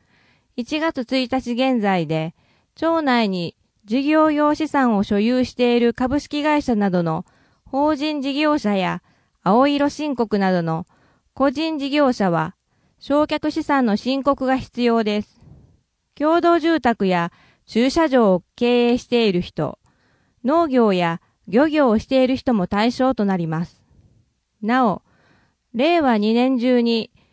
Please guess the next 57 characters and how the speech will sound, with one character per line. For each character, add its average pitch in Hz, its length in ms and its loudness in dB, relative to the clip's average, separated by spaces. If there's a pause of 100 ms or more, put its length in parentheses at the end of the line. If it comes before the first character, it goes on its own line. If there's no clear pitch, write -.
(160)
資 311 180 -6
産 311 260 -2
の 233 100 0
移 202 100 -2
動 277 200 4
が 269 100 0
な 285 160 0
い 233 80 0
場 185 240 0
合、 160 240 -4 (360)
該 277 300 0
当 320 200 0
資 311 120 -6
産 262 300 0
を 175 200 -4 (180)
所 240 200 -2
有 302 240 0
さ 311 140 -2
れ 302 120 2
な 311 140 -2
く 254 100 -2
な 240 120 2
っ 247 40 -4
た 214 160 -4
場 202 200 2
合 196 140 2
も、 170 260 -4 (340)
そ 277 160 -4
の 294 140 2
旨 311 260 0
の 226 120 2
申 233 260 0
告 226 220 -2
が 226 120 0
必 - 260 -6
要 202 200 2
で 190 180 -2
す。 - 180 -16 (840)
昨 269 280 -2
年、 262 320 0 (180)
申 320 320 -8
告 330 220 -2
手 330 120 -2
続 320 240 -4
き 220 160 0
を 214 100 0
し 226 60 -6
た 226 140 0
人 214 220 0
に 185 120 0
は、 165 240 -4 (380)
十 311 240 2
二 359 140 -2
月 311 240 -2
中 247 300 2
旬 240 260 0
に 220 280 -4